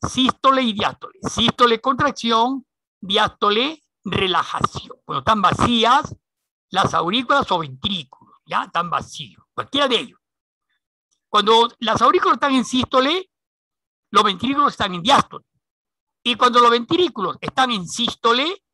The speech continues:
las aurículas están vacías, están en diástole, ¿ves? Esa es la forma, ¿ya?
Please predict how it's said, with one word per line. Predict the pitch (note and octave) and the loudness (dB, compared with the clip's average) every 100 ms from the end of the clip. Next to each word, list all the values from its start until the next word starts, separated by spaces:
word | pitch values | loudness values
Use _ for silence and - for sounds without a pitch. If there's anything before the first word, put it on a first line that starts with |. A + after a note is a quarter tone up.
| _ _ _ _ _ _ _ _ | _ _ _ _ _ _ _ _
las | F#3+ F#3+ | -4 -2
aurículas | F#3+ F#3+ G#3 G3+ A3+ A3+ - | -2 -2 -4 -2 -4 -6 -12
están | F#3 F3 G3 | -10 -6 -4
vacías, | F#3 - A3+ D#3+ | -4 -4 -6 -6
están | F3 D#3 | -8 -14
en | C3 | -10
diástole, | F#3 - _ - | -10 -10 _ -10
¿ves? | F3+ - - _ _ _ _ _ _ _ _ _ _ | -8 -8 -10 _ _ _ _ _ _ _ _ _ _
Esa | B3 | -2
es | E4+ | 0
la | F4+ | 0
forma, | - C4 F3 - _ | 0 0 0 -4 _
¿ya? | - C4 D#4 | 0 0 0